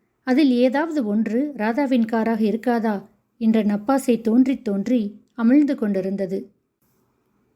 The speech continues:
மத்தியானம் டாக்டர் கொடுத்த மரணச் செய்தியும் ராதாவின் துயரமும் மனத்துக்குள் சுழன்று சுழன்று ஓடிக்கொண்டிருந்தன.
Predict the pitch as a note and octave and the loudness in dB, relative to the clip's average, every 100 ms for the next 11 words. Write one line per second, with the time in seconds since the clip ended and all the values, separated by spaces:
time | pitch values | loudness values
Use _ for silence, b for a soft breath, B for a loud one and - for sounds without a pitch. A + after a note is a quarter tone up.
0 | _ B3+ A3+ C4 C4+ E4 A#3+ A#3 A#3+ D4 | _ 0 2 4 4 2 0 -2 -2 -2
1 | B3 G#3+ G#3+ A#3+ G#3+ G#3 B3 A#3+ A3 G#3+ | -2 -6 -2 -2 0 0 -2 -2 -2 0
2 | A3 C#4+ - _ _ _ B3 C4 D4+ B3 | 0 0 -2 _ _ _ -2 0 2 0
3 | A3 G#3 A#3 B3+ G#3 A#3 - _ _ A#3+ | 0 0 2 2 2 -4 -8 _ _ -4
4 | C4 C4+ C4 C4 D4 - A3 A#3 C#4+ C#4 | -2 -4 -4 -2 -4 -4 2 2 2 0
5 | A#3+ G#3+ A#3 A#3 A#3 D4+ C4 B3 D4 G#3+ | -4 -2 -2 0 -2 -4 -2 -2 -2 -2
6 | F#3+ F#3 F#3+ G3 G3 | 0 0 -2 -2 -4